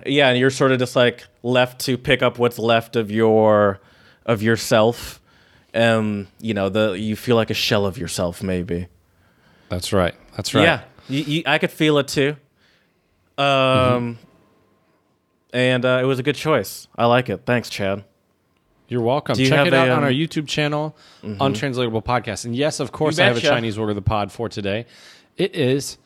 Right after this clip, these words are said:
Speaker 2: uh, let me take a quick look at these tones here. Jiao Tong, um, Jiao Tong Tsuze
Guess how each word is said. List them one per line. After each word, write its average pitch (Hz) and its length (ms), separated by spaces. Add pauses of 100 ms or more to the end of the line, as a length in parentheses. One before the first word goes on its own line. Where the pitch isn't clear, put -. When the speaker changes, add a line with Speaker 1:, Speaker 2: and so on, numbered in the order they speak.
(500)
Speaker 2:
uh, 104 500 (140)
let 110 140
me 107 140
take - 180
a 101 80
quick - 280
look 101 160
at 101 80
these 92 160
tones 147 300
here. 175 160 (540)
Jiao 156 320
Tong, 175 380 (580)
um, 107 480 (300)
Jiao 131 400
Tong 147 540
Tsuze 107 520